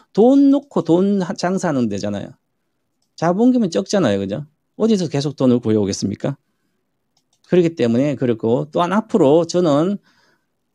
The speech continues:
삼 년 뒤에 이천이십오 년도부터는 은행주는 반타작 이상 돼서 다시는 회복 안 할 걸로 보입니다. 스태그플레이션 와서 경기가 침체가 계속 이어지면 부동산 반타작 되고요.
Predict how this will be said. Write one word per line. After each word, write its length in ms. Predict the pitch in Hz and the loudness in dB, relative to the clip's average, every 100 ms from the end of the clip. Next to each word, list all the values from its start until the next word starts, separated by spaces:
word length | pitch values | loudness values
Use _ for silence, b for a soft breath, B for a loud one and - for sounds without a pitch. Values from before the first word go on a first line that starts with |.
| _ _ _ | _ _ _
삼 280 | - 185 | -4 0
년 180 | 226 254 | 4 4
뒤에 600 | - 202 190 135 180 220 - _ _ _ | 2 2 4 4 2 -4 -12 _ _ _
이천이십오 680 | - 180 233 214 208 214 185 | -10 -4 -2 -2 -2 -2 0
년도부터는 640 | 190 208 190 139 - 131 135 | 0 0 0 -4 0 0 2
은행주는 460 | 208 214 160 113 | 0 0 0 -2
반타작 520 | - 151 165 220 208 165 | 0 -2 -2 -4 -2 -4
이상 260 | 160 156 | -4 -2
돼서 280 | 117 110 110 | -2 -4 -6
다시는 360 | 123 170 190 165 | -4 -4 -4 -4
회복 200 | 170 123 | -4 -2
안 100 | 117 | -2
할 100 | 127 | -2
걸로 240 | 175 135 | -2 0
보입니다. 420 | 107 104 - - - _ _ _ _ _ | 0 -4 -6 -8 -12 _ _ _ _ _
스태그플레이션 720 | - 147 - 208 - 180 180 156 | -16 -12 -4 -4 -2 -6 -2 0
와서 600 | 117 123 104 120 170 180 _ - | 0 0 2 2 0 -2 _ -6
경기가 300 | 165 165 131 | -2 -2 -2
침체가 460 | - 160 170 139 127 _ | -6 -4 -2 -2 -4 _
계속 240 | - 139 156 | -6 -4 0
이어지면 720 | 156 151 160 131 113 156 165 b b b b _ _ | 2 2 0 0 2 0 -4 b b b b _ _
부동산 380 | 160 190 185 117 | -2 0 0 -2
반타작 440 | 117 131 170 151 | -4 -2 -4 -2
되고요. 540 | 143 127 110 131 175 | -2 0 2 0 -2